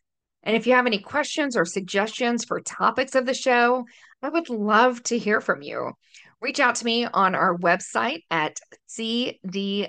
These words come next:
leaders dot com or connect with us on social media. We're on Instagram at Catalyst Development, and I'm on Twitter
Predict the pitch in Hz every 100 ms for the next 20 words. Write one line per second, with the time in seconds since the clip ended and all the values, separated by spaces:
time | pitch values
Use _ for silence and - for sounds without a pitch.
0 | - 170 170 170 202 262 285 - 202 190
1 | 170 - 185 160 175 262 - _ _ _
2 | - 220 277 254 285 302 262 247 240 233
3 | 226 226 185 185 233 - - - - 196
4 | 190 180 - 185 180 - 208 208 220 277
5 | - - 175 180 - _ - 160 165 190
6 | 202 - 180 151 147 202 240 311 - _
7 | _ _ _ 214 226 202 247 262 247 -
8 | 240 240 120 120